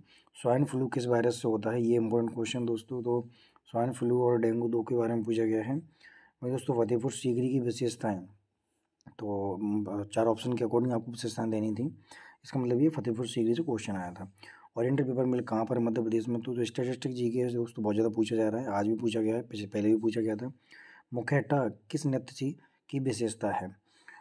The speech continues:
मध्य प्रदेश का लखनऊ किसे कहा जाता है? क्योंकि ये जो, अ, नाम दिए गए हैं, इनसे क्वेश्चन पे-, पहले भी बने थे और आज भी बने हुए हैं।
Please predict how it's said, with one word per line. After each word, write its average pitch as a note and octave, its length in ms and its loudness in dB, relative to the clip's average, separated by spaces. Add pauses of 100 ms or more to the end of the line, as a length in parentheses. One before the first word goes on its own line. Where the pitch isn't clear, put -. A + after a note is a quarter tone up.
(300)
मध्य A2+ 100 -4
प्रदेश C3+ 200 0
का B2+ 100 0
लखनऊ A#2+ 260 2
किसे A2 280 0
कहा A#2 180 4
जाता A2 240 0
है? A2+ 100 2
क्योंकि A#2 260 -2
ये B2 340 2
जो, C3 240 0
अ, A#2 340 0 (540)
नाम A#2 300 2
दिए A#2+ 220 4
गए A#2 80 4
हैं, B2+ 160 2
इनसे A#2+ 200 -4
क्वेश्चन A#2+ 360 -2
पे-, A2 240 -2
पहले A2 200 4
भी B2 60 6
बने A#2 240 2
थे C3+ 120 -2
और B2+ 120 2
आज A2 160 6
भी A#2 100 2
बने G#2+ 180 2
हुए G2+ 220 -2
हैं। G2+ 240 -8